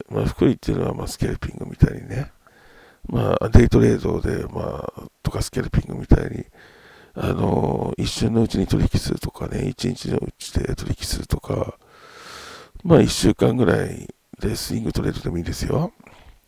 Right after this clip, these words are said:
まあ、それで、まあ、持ち金を、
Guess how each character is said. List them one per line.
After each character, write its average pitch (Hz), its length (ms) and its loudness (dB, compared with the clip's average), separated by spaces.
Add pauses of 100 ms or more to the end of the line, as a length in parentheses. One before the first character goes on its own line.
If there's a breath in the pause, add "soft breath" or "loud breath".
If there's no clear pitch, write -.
(680 loud breath)
ま 170 100 0
あ、 - 20 2
そ 165 140 4
れ 170 140 10
で、 165 260 8
ま 104 440 0
あ、 104 40 -6
持 107 160 2
ち - 160 -2
金 117 300 -2
を、 113 440 2